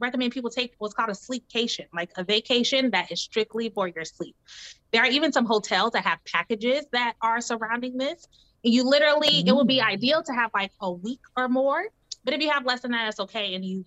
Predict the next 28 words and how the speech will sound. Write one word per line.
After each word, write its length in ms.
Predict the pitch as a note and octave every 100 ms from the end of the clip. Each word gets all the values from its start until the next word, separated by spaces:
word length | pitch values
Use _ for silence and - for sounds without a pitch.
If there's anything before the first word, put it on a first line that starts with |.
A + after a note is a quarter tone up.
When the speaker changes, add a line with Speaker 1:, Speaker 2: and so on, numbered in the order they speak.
| -
Speaker 1:
go 540 | A3 B3+ C#4 D4+ D#4 - _
somewhere, 360 | - C4 B3 B3
you 100 | A#3+
can 120 | F#4+
even 120 | G#4
do 80 | C4
it 80 | G#3
at 100 | F3+
home 220 | A3 A3+
as 80 | G#3
long 120 | F#3
as 60 | F#3
there 120 | F3+
are 80 | F3
not 200 | F3+ E3+
a 60 | F#3+
lot 160 | F3
of 60 | E3+
distractions. 680 | E3+ F#3+ F#3+ - D#4+ F#4 _ _ _ _ _ C4+
And 100 | C4
you 100 | F4
just 140 | G#4
allow 160 | F4 D4
your 160 | C#4
body 220 | B3 B3+ A#3
to 80 |
fall 200 | A3+ A3
asleep 320 | G#3+ - D#3+